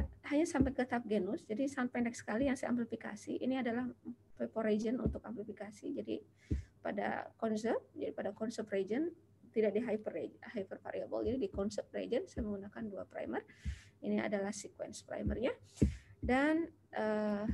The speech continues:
ini saya hands on, jadi melakukan sendiri, tidak ada teknisi di sini, jadi semuanya harus, sequence juga harus menginjak sendiri, semuanya harus sendiri. Enaknya di sini ketika pesan hari ini primer, besok sudah datang. Ketika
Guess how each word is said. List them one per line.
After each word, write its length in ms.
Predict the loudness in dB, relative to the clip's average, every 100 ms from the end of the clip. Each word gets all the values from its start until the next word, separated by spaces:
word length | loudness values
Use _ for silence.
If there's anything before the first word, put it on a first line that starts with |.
| 2
ini 120 | 4
saya 240 | 4 4 4
hands 200 | 2 4
on, 200 | 2 2
jadi 160 | 2 2
melakukan 400 | 2 -2 -2 0
sendiri, 320 | 4 4 2
tidak 320 | 2 0 2
ada 40 | 0
teknisi 400 | -2 -2 -2 0
di 80 | -2
sini, 320 | 0 0 2
jadi 80 | 0
semuanya 400 | 2 2 2 0
harus, 160 | -2 -4
sequence 440 | -4 0 0 2
juga 200 | 2 2
harus 80 | 0
menginjak 360 | -2 0 0 -2
sendiri, 480 | -4 0 2 0 -2
semuanya 480 | 0 2 4 4
harus 160 | 0 -2
sendiri. 280 | -2 -2 -4 -10 -20 -20 -20 -8
Enaknya 320 | -6 -2 0
di 80 | 2
sini 180 | 2 2
ketika 240 | 2 0 -2 -4 -10
pesan 280 | -2 0 2
hari 240 | 4 4
ini 160 | 2 0
primer, 440 | 0 0 0 -2
besok 360 | -2 -2 -2 0
sudah 200 | 2 2
datang. 240 | 0 -6 -10 -4 -4 -4 -12 -20 -10
Ketika 480 | -6 -2 0 0